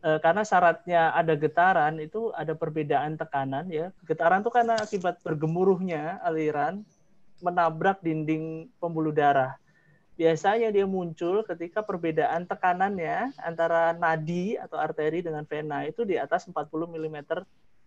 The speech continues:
H G. Ya, misalkan tensinya seratus dua puluh, ya, na-, nadi, apa, vena biasanya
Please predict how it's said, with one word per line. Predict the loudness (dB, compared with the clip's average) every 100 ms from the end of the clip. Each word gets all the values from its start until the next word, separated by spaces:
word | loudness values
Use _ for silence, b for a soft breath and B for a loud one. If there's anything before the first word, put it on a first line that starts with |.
| _ _ _ _
H | -8 -4
G. | 0 0 -2 -10 _ _ _ -20 -20 _ _
Ya, | -6 -2
misalkan | 0 2 2
tensinya | 0 -2 -4 -2
seratus | 2 2 0 -8 -8 -20 -18 -16 -16 -8
dua | 0 0 0
puluh, | -2 0 0 0 -4 _ _ -8
ya, | -6 -4
na-, | -6 -10 -14 -8
nadi, | -6 -4 -4 -4 -4
apa, | -2 0
vena | 0 0 0
biasanya | 0 0 -2 -4 -4 -4